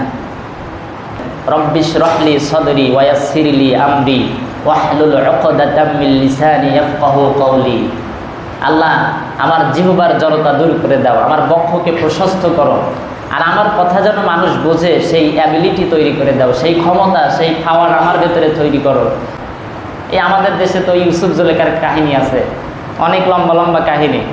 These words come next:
তো এই যে ঘটনা, প্রেমের কাহিনী জুড়ে দিছে। ভাই,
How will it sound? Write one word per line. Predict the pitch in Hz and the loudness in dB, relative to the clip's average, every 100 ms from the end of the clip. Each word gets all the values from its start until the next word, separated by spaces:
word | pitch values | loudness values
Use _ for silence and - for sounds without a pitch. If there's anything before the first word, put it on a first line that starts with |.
| - - | -10 -4
তো | 175 180 196 | -2 -2 0
এই | 233 269 | 2 2
যে | 269 262 190 | 2 2 0
ঘটনা, | 196 - 185 151 127 - | 0 0 0 0 -2 -2
প্রেমের | 214 214 202 - | 0 0 0 0
কাহিনী | 190 202 190 | 0 0 0
জুড়ে | 160 156 | 2 2
দিছে। | 143 139 127 113 - - - | 0 0 -2 -2 -6 -10 -8
ভাই, | - | -2